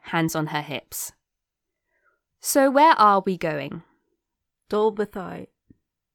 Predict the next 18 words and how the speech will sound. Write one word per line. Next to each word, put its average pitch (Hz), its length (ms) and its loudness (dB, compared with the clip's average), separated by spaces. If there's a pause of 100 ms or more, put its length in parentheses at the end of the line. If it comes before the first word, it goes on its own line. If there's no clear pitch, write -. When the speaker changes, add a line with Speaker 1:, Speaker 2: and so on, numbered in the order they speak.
(680)
Speaker 1:
Sorry, 185 240 -2
where? 180 240 -2 (880)
Speaker 2:
Dol 170 220 -6
Bethai. 311 640 -4 (1040)
Speaker 1:
Why 226 240 -4
are 349 60 -4
we 330 80 -4
going 285 200 0
to 214 80 -6
Dol 202 160 -2
Bethai? 202 480 -4 (960)
Speaker 2:
Well, 190 140 -4
do 208 180 -10
you 196 120 -4
have 185 200 -4
any 190 160 -4
other 220 220 0
suggestions? 294 880 -8